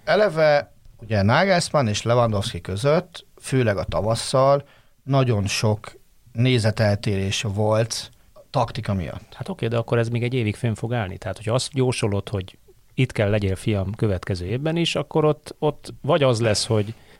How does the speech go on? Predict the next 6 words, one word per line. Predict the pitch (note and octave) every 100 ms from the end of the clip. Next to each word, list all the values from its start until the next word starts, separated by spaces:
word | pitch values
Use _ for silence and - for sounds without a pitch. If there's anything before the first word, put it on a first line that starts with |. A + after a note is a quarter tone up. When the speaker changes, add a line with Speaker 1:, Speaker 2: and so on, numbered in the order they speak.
| -
Speaker 2:
a, | - A2
a, | G#2 G2+ G2+ - - - A2+ G#2 G#2+ A2+ -
a | G#2+
világ | A#2 D3+ A2
egyik | A#2 A2 G#2+
legcsúnyább | A#2 - - G#2+ G#2 G2+ G2+